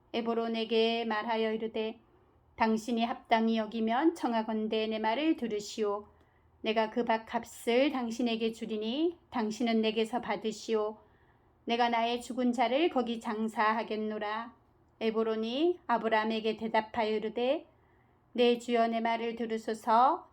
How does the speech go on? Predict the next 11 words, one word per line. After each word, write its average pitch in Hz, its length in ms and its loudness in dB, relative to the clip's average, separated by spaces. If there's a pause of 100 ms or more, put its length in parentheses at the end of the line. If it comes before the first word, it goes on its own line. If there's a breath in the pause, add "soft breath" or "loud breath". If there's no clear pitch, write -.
(120)
땅값은 233 960 2 (760 soft breath)
은 262 200 4
사백 247 320 2
세겔이나 233 840 -2
그것이 226 680 -2
나와 214 380 0
당신 220 480 -2
사이에 240 460 4
무슨 240 320 -2
문제가 226 580 0
되리이까? 226 840 0